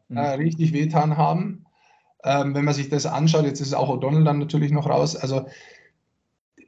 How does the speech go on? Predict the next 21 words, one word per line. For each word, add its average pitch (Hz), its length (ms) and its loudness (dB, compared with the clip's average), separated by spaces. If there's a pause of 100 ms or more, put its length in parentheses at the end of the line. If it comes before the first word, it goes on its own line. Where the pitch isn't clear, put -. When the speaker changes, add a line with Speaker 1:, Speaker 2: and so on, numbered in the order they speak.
Speaker 2:
ich 143 260 -2
würde 175 180 8
nicht 160 200 8
sagen, 190 500 4
dass 165 180 4
sie 165 100 2
überperformen, 156 800 2
sondern, 135 320 -4
ich 120 100 -4
meine, 151 200 6
die 160 60 10
haben 165 60 10
mit 175 140 6
Haukeland 185 440 4
echt 160 160 -2
einen 160 120 4
guten 180 220 4
Torhüter 175 380 6
geholt, 208 300 -2
der 165 180 6
ihnen 160 420 6